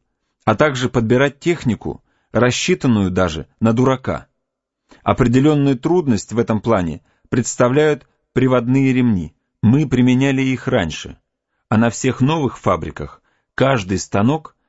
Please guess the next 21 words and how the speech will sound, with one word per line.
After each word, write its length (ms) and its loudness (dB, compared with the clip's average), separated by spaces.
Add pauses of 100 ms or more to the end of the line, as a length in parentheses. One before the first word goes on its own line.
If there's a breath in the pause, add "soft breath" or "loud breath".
(120)
работает 600 0
от 180 -2
собственного 680 -2
двигателя. 580 -6 (640)
В 100 -2
любом 340 2
случае, 600 -4 (380)
все 280 0
ремни 480 0 (140)
закрыты 720 -2
защитными 640 -2
конструкциями. 920 -6 (800)
Через 440 -2
автоматические 880 -4
конвейеры 640 0 (240)
в 80 -2
необходимых 640 0
местах 520 -2 (220)
переброшены 580 0
мостки. 600 -6 (640 soft breath)
Везде, 600 0